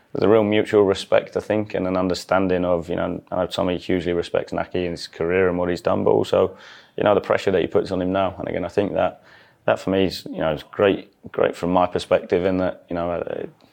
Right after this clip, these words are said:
Tommy's level for me has probably gone up a little bit since Naki's return. So again, I think knowing that, you know, if, if you're not at it, if someone's,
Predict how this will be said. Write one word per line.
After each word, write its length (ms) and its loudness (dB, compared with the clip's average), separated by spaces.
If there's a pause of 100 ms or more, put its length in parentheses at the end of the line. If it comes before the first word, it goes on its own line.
(360)
Tommy's 300 0
level 240 4
for 140 -8
me 100 0
has 80 -2
probably 240 0
gone 120 0
up 140 -4
a 40 0
little 180 0
bit 160 -2
since 380 -4 (100)
Naki's 340 -2
return. 480 0
So 160 -4
again, 180 0
I 40 -2
think 260 -2
knowing 380 2
that, 300 -2 (380)
you 60 -4
know, 240 2 (140)
if, 180 -4
if 160 -2
you're 100 4
not 140 4
at 160 2
it, 160 4
if 100 -4
someone's, 540 -2